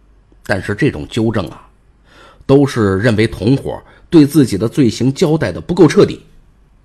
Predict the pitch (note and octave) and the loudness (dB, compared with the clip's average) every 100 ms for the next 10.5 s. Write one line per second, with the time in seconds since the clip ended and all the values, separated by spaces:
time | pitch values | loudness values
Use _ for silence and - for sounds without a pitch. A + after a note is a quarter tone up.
0 | _ _ _ _ _ _ _ _ _ _ | _ _ _ _ _ _ _ _ _ _
1 | _ _ _ _ _ - G2 F#2+ - A#2 | _ _ _ _ _ -6 -4 -2 -4 -4
2 | A2 G2+ A#2+ F#2+ - F#2 G#2 G2+ G#2+ G2 | -2 -2 -2 -4 -4 -6 -4 -4 -4 -6
3 | E2 - F2 A#2+ B2+ G#2 D#2 G#2+ F#2 - | -8 -10 -6 -6 -4 -8 -8 -10 -10 -10
4 | F#2+ - - - E2+ - F2 E2 D#2 G2 | -12 -12 -14 -14 -12 -8 -8 -8 -12 -14
5 | D#2 D2+ D2+ - C2+ - _ _ - - | -14 -14 -18 -18 -20 -20 _ _ -20 -20
6 | - - G#2+ G#2+ G2 E2+ E2 C3+ C#3 D#3+ | -14 -2 0 0 -2 -4 -4 -4 -4 -4
7 | C3+ - C3+ - - D#2+ A2+ F#3+ - - | -4 -2 -4 -4 -8 -6 -2 0 -2 -6
8 | - - - A#3 A3 C#3 C#3+ C3 A2+ - | -20 -6 0 0 2 0 0 -2 -4 -4
9 | D3 A2 A#2+ F#2+ E2 D3+ D3+ G#2 D2+ - | -4 -4 -4 -4 -4 -4 -2 -4 -6 -8
10 | E2+ F3 G2 D#2+ - | -4 -4 -4 -8 -16